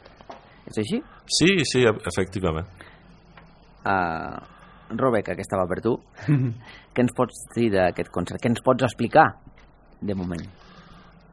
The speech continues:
Speaker 3: Doncs, diferents coses. Primer de tot, és música de cambra, eh, dos intèrprets que toquem com a igual,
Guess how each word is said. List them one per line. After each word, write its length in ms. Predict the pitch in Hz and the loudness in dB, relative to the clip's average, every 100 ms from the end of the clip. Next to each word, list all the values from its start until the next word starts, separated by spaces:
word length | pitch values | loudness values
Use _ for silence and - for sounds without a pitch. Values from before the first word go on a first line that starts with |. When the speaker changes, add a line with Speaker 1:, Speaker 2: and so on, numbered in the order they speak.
| - | -18
Speaker 3:
Doncs, 1000 | 127 120 123 117 117 117 117 117 113 110 - - - - - - - - - - - - - - - | -12 -2 0 2 0 -2 -4 -4 -6 -8 -10 -12 -14 -18 -20 -20 -20 -20 -20 -20 -20 -20 -20 -20 -8
diferents 560 | 147 139 135 151 151 - | 0 2 6 6 6 4
coses. 360 | 156 127 113 | 4 6 2
Primer 240 | 113 113 127 | 2 2 4
de 120 | 139 | 4
tot, 320 | - 143 - - - - - _ | 4 2 0 -16 -20 -20 -20 _
és 240 | - 123 110 - - - - | -4 -2 -2 -6 -10 -14 -6
música 480 | 127 113 113 104 98 | -4 -2 -2 0 0
de 80 | |
cambra, 400 | 90 113 127 113 220 - - - - - - - | 2 2 2 0 -4 -10 -20 -20 -20 -20 -20 -10
eh, 220 | 98 95 | -6 -2
dos 160 | 107 107 | 0 2
intèrprets 680 | 107 107 107 107 104 98 - - | 2 4 2 2 -2 -2 -8 -4
que 180 | 107 98 95 95 95 92 - | 0 0 0 -2 -2 -4 -2
toquem 400 | 101 - 101 101 98 98 98 98 - - | -4 0 0 0 -2 -4 -6 -12 -18 -6
com 240 | 101 95 92 | -2 0 0
a 60 | |
igual, 400 | 90 87 90 90 | -2 0 0 0